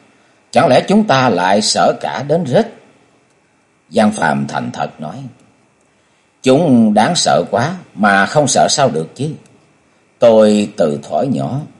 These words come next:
đã được bồi dưỡng bằng chất độc của rắn, lớn lên đến ngày nay. Còn đại ca thì may mắn có uống thư huyết của con hàng xà.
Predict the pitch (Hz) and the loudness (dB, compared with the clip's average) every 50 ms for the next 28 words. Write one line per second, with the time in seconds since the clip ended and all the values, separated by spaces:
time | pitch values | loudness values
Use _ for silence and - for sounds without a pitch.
0 | _ - - 127 131 104 110 113 101 104 98 95 90 90 85 87 101 156 185 180 | _ -2 0 2 2 2 0 0 2 2 2 2 2 0 -2 -2 -2 -2 -2 -4
1 | 85 85 82 82 85 82 - - 156 165 - - - 65 - - 82 107 123 101 | -4 -4 -4 -2 -4 -6 -4 -4 -6 -6 -4 -6 -6 -6 -6 -8 -8 -6 -4 -4
2 | 104 107 143 175 - - _ _ _ _ _ _ _ _ _ _ _ - - 131 | -4 -4 -4 -8 -12 -16 _ _ _ _ _ _ _ _ _ _ _ -2 0 0
3 | 180 180 123 113 107 104 101 104 98 90 110 - - - 80 71 64 67 64 67 | 2 4 2 2 2 2 0 -2 -2 -2 -2 -2 -2 -4 -4 -4 -6 -6 -6 -6
4 | 85 92 101 110 - - _ _ _ _ _ - 113 113 107 98 95 123 131 131 | -8 -8 -8 -10 -12 -16 _ _ _ _ _ -2 0 0 0 2 0 0 0 0
5 | 139 139 139 135 - - 90 87 85 85 92 110 123 127 127 117 113 127 160 185 | 0 0 -2 -2 -4 -4 -4 -4 -2 -2 0 0 2 2 2 2 0 -2 -2 -6
6 | 180 - - 143 117 - 139 156 175 175 - - 139 147 151 139 117 104 98 110 | -10 -8 -8 -8 -6 -4 -4 -4 -4 -6 -6 -4 -2 -2 -2 -2 -4 -4 -2 -2
7 | 147 180 214 - - - 113 123 - 117 117 113 107 95 80 69 62 64 65 - | -2 -2 -2 -6 -6 -6 -6 -2 0 0 0 0 0 -6 -8 -10 -10 -6 -6 -4
8 | 76 64 57 55 58 | -2 -2 -4 -6 -8